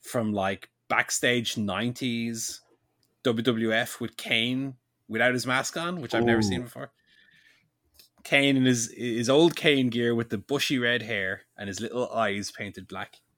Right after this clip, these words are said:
Speaker 1: like a little raccoon boy. Um, so yeah, it was a good episode.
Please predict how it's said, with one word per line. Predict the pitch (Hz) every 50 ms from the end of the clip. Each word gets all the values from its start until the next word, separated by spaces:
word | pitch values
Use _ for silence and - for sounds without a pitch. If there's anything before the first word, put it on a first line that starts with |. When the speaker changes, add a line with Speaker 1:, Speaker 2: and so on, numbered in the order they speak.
| _ _ -
Speaker 1:
like | 95 -
a | 104
little | 104 95 -
raccoon | 101 107 107 - - 117 101 98 92
boy. | 90 90 90 95 110 - _ _ _ _ _ _ _ _ _ _ _ _ _ _ _ _ _ _ _ _ _ _ _ _ _ -
Um, | 113 101 98 95 95 95 95 92 90 87 - _ _ _ _ _ _ _ _ _ _ _ _ _ _ _ _ _ _ _ _ - - _ -
so | - - 175 202
yeah, | 349 - 202
it | 208
was | 220 220
a | 220
good | 254 247 220
episode. | 208 208 - - - 190 185 190 190 190